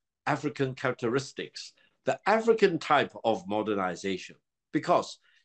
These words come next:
China's paradigm, China's roadmap may or may not work for any of the African countries. They can learn from China, sometimes in substantial ways,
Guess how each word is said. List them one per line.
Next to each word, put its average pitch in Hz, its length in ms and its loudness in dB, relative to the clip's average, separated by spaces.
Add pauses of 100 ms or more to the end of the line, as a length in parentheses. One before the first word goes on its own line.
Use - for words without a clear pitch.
China's 220 800 0 (640)
paradigm, 214 420 2 (460)
China's 196 800 -6 (260)
roadmap 160 480 2 (480)
may 226 220 -4
or 392 100 -2
may 131 160 0
not 98 260 -6
work 85 300 -6
for 95 240 0
any 87 240 -6
of 110 160 2
the 113 140 0
African 135 420 -2
countries. 175 640 0 (320)
They - 80 -2
can 170 300 4
learn 226 280 6
from 104 300 0
China, 104 500 -4 (460)
sometimes 135 640 -6
in 113 160 -8
substantial 110 720 0
ways, 76 640 -6